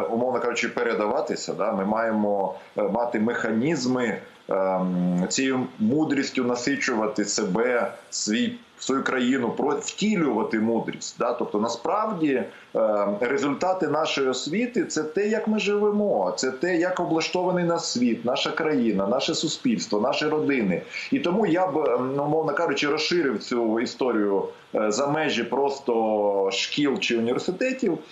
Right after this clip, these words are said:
Ну і, знаєте, тут дуже цікава буде взагалі побудова, е, події, бо вона буде вибудована як шлях, як шлях казкою. Да? Казку, яка вийшла минулого року,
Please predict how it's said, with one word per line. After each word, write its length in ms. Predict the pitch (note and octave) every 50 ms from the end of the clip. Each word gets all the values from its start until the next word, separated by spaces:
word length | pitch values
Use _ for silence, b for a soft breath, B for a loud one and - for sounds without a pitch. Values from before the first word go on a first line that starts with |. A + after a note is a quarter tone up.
| B B B B
Ну 220 | D3+ D#3+ G3 A3 -
і, 140 | - E3
знаєте, 500 | C3 B2 E3 F#3+ F#3 E3+ - - D3+ C#3 - - - - - - - - - - - - - - - - G#2 -
тут 200 | - F3 D3 A#2+
дуже 240 | A#2 B2+ - - D3
цікава 400 | - - D3 - D#3 D3+ C#3+ C3
буде 540 | A2 A2+ B2 A2+ A2+ A#2+ A#2 A2+ A2 - B B B B B
взагалі 460 | - G2+ G#2+ C3+ C3 C3 C3 C3+ C#3+ C#3
побудова, 800 | - C#3 A#2+ A2 B2+ A#2 A#2 C#3+ C#3 A#2+ G2 G2 F#2 F2+ F2+ F#2+ E2 F2 G2 G2 G2 F#2+
е, 40 |
події, 720 | F#2+ - A#2 A2+ A2+ D3 G#3 A#3+ B3 A3+ C3+ C3+ D#3 F#3 G#3+ B B B B B B -
бо 420 | A#2 G#2+ G2+ C3 D3 D3+ C#3+ C#3
вона 260 | B2 C#3 D3 F3+ F#3+
буде 560 | - C#3 D3+ D#3 C#3 D3+ C#3+ C3+ B2+ B2 A#2+ A#2 - - -
вибудована 580 | A#2+ C#3+ D#3 C#3+ D3 B2+ C3+ C3 B2+ B2+ B2+ B2+
як 180 | C3 C3 B2+ -
шлях, 520 | - - D3+ F3 G#3+ A#3 A3+ - - - - - - -
як 160 | A#2+ C3+ C3+
шлях 420 | - - C#3 D#3+ F3 F3 E3+ - -
казкою. 680 | - D3+ C3+ A#2 A2 - - - G#2+ F#2+ E2+ E2 D2+ - F2 F#2
Да? 140 | B2 C#3+ D3
Казку, 460 | B2+ - F3 G3 G3+ G3 - - C#3
яка 200 | B2+ A#2+ B2+ C3
вийшла 360 | B2+ C3+ D3 - - C#3 B2+
минулого 440 | B2 B2+ B2+ B2+ A#2+ A#2+ A2+ A2+ C3
року, 440 | F3 G#3 A3+ A3+ - F3 D3+ C#3+